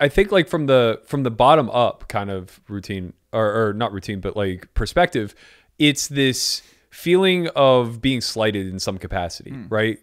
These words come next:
Speaker 1: 'Cause almost everybody watching in some capacity has, uh, a level of poker dream or desire. Whether that means that they see themselves playing the largest stakes in the world,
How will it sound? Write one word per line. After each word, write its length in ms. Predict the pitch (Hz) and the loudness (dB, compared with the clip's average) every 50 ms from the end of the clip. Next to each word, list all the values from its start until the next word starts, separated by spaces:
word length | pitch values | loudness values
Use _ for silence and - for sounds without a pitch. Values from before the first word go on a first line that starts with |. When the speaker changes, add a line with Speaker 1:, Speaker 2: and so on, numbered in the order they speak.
| _ | _
Speaker 1:
'Cause 280 | - 123 113 107 107 - - | -4 -4 -4 -4 -6 -4 0
almost 300 | 185 220 262 240 - - | 0 2 2 2 2 0
everybody 320 | 180 170 175 156 156 135 107 | 0 0 0 0 0 0 0
watching 360 | 90 92 98 104 - 113 101 | 0 0 0 0 -2 -4 -8
in 80 | 95 - | -6 -6
some 180 | - 120 113 | -6 -6 -6
capacity 540 | - 98 - 92 90 90 - - 95 98 95 | -6 -8 -6 -6 -6 -6 -6 -8 -10 -8 -6
has, 380 | 92 95 92 90 92 - - - _ _ _ _ _ _ _ | -4 -4 -6 -6 -8 -10 -14 -16 _ _ _ _ _ _ _
uh, 160 | - 101 98 - | 0 0 0 2
a 100 | - 107 | 0 -2
level 320 | 101 101 110 107 98 104 101 | -2 -2 -2 -2 -2 -4 -4
of 160 | 95 87 - | -4 -6 -6
poker 340 | - 107 95 - 104 98 92 | -6 -6 -6 -4 -6 -6 -8
dream 580 | 87 92 98 - 95 92 92 95 101 110 120 - - | -10 -14 -18 -16 -12 -10 -8 -8 -8 -8 -10 -8 -8
or 100 | 104 95 | -8 -6
desire. 520 | 95 92 90 87 87 101 113 143 170 - _ _ _ _ _ _ _ _ | -6 -6 -6 -6 -6 -4 -6 -6 -8 -10 _ _ _ _ _ _ _ _
Whether 260 | - 131 170 180 170 160 | -4 -2 0 0 0 0
that 140 | 156 151 139 | 0 0 -2
means 220 | 139 139 131 123 | -2 -6 -8 -10
that 80 | 123 113 | -10 -10
they 120 | 127 120 | -8 -8
see 140 | - - 131 | -8 -8 -10
themselves 340 | 120 110 98 - 110 98 - | -10 -10 -10 -10 -10 -10 -10
playing 180 | - 117 107 | -10 -10 -10
the 80 | 101 98 | -10 -8
largest 320 | 101 104 104 95 101 - | -8 -8 -8 -10 -12 -14
stakes 240 | - 110 101 95 - | -12 -12 -12 -12 -12
in 60 | 95 | -14
the 60 | 95 92 | -16 -12
world, 400 | 92 107 110 110 110 110 104 | -8 -6 -4 -2 -2 -4 -4